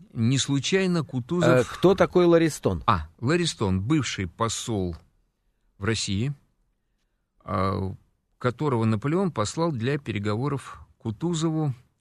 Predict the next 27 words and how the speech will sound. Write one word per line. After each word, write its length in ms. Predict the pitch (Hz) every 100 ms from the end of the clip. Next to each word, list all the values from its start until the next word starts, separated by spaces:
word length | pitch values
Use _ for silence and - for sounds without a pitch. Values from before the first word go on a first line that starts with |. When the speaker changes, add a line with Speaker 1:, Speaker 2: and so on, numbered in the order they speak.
| _ -
Speaker 1:
после, 720 | 139 - - 123 120 110 107
то 40 | 104
есть 100 | 98
находясь 360 | 117 113 120
в 40 | 110
Москве. 360 | 107 - 78 - _ -
Speaker 2:
Находясь 300 | 104 156 147
в 40 |
Москве. 240 | 156 127 92
Наполеон 360 | 110 165 165
Speaker 1:
Да. 60 | -
Speaker 2:
понял, 320 | 196 160 113
что, 120 | 90 107
Speaker 1:
Наполеон 380 | 127 127 120
Speaker 2:
э, 300 | 120 117 110
для 80 | 135
Speaker 1:
понял, 180 | 160 156
Speaker 2:
него 100 | 160 156 127
Speaker 1:
что 140 | 107 123
Speaker 2:
это, 140 | 117
Speaker 1:
все 220 | - 170
уже 560 | 156 117 92 92 85 82
Speaker 2:
э, 200 | 92 104
Speaker 1:
не 80 | 104
туда 300 | 101 98 123
Speaker 2:
край, 160 | 127 131
Speaker 1:
зашли. 340 | 110 143 175